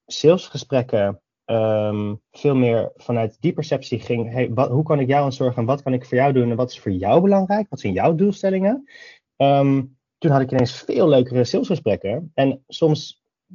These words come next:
ja, bij de, ehm, bij de doorstroom van Albert Heijn to go naar de Albert Heijn bijvoorbeeld, ehm, ja, toen was ik,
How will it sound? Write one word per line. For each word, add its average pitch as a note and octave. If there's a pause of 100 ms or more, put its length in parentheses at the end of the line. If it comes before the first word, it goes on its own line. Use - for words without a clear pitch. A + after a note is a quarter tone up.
(100)
ja, G#2 (420)
bij C#3
de, C3+
ehm, C3 (220)
bij C3+
de C3
doorstroom C3+
van A#2+
Albert A#2+
Heijn A#2
to A2+
go A#2 (340)
naar B2
de A#2+
Albert A#2+
Heijn E3
bijvoorbeeld, G#2 (340)
ehm, B2 (720)
ja, C3+
toen C#3+
was C#3
ik, -